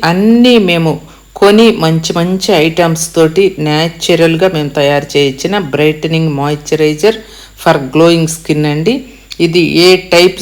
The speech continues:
స్కిన్కైనా కూడా చాలా బాగా పనిచేస్తుంది. నా హ్యాండ్ మీద మీకు చూపిస్తున్నాను కదా ఎలా మెరిసిపోతుందో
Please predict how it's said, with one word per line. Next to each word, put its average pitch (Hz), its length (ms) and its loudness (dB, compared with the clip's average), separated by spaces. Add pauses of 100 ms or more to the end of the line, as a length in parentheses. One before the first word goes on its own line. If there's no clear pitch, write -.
స్కిన్కైనా 170 600 -2 (120)
కూడా 175 180 2 (240)
చాలా 143 260 0 (120)
బాగా 139 240 0 (420)
పనిచేస్తుంది. 170 720 -6 (180)
నా 170 60 2 (140)
హ్యాండ్ 180 340 2
మీద 185 160 2 (140)
మీకు 160 180 -4 (120)
చూపిస్తున్నాను 160 680 -2
కదా 175 180 0 (220)
ఎలా 170 160 2 (160)
మెరిసిపోతుందో 165 920 0